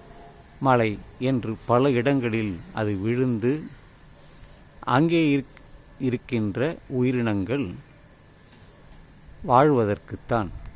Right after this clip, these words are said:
இந்த மழை. மனிதர்களுக்கு மட்டுமல்ல, அனைத்து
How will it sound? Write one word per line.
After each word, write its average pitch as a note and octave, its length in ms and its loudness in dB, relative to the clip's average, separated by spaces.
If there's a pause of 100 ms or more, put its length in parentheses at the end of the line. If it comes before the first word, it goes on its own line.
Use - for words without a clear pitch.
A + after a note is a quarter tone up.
இந்த A2+ 260 -2
மழை. F2+ 360 -4 (920)
மனிதர்களுக்கு C3 720 0
மட்டுமல்ல, G#2 580 -2 (840)
அனைத்து C3+ 540 0